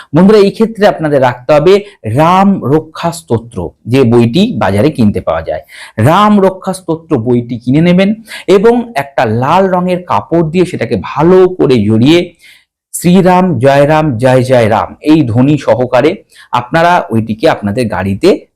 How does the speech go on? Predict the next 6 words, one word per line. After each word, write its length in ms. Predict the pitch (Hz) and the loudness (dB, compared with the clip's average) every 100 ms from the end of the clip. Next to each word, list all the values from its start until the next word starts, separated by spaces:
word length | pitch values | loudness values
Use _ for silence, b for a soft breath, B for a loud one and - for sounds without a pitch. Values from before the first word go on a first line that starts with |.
| - | -6
রেখে 360 | 95 107 - 87 | -2 -2 -4 -8
দেবেন। 320 | 85 78 71 _ B B B - | -8 -12 -16 _ B B B 0
এই 240 | 190 233 | 2 4
বইটি 480 | 165 180 180 196 185 | 4 2 2 -2 -2
যদি 360 | 175 165 180 180 | -2 -2 -6 -4
ঠিক 160 | 185 | -8